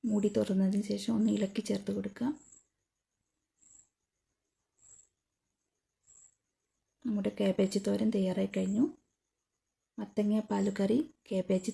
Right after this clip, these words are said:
തോരൻ, ബീറ്റ്റൂട്ട് ചീരത്തോരൻ എന്നിവ നിങ്ങൾക്ക് ഇഷ്ടപ്പെട്ടെങ്കിൽ ട്രൈ ചെയ്ത് നോക്കണം.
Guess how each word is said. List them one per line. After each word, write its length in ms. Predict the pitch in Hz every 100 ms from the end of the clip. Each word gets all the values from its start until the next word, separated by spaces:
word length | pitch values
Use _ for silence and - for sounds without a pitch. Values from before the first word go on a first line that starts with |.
| -
തോരൻ, 260 | 196 220 302 - _ _ _ -
ബീറ്റ്റൂട്ട് 500 | 196 196 - 202 208
ചീരത്തോരൻ 540 | 208 202 196 196 202 277 -
എന്നിവ 300 | 214 185 196
നിങ്ങൾക്ക് 380 | 214 196 190 -
ഇഷ്ടപ്പെട്ടെങ്കിൽ 560 | - 196 196 196 190 240 - _
ട്രൈ 140 | 196
ചെയ്ത് 280 | 196 202 202 208
നോക്കണം. 360 | 196 202 247